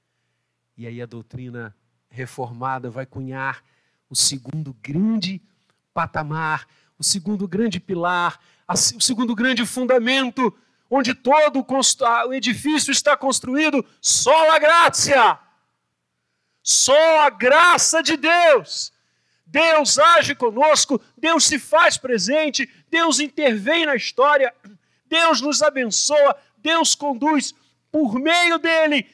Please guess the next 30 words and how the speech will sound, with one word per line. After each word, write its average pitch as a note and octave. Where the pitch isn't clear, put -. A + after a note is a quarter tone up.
é B3+
graça, A3+
graça. A#3+
E A3
aí B3+
eles C4
retomam C4
a C4
maravilhosa C4+
definição B3
agustiniana, C4+
favor A#3+
não D4
merecido, C#4
e C4
vão D4
além, D4+
porque D4
dizem C#4
que C4+
a C#4
graça C#4
não D4
é D4+
apenas D4
o C4+
favor C4+
que C#4
não C#4+
merecemos, B3+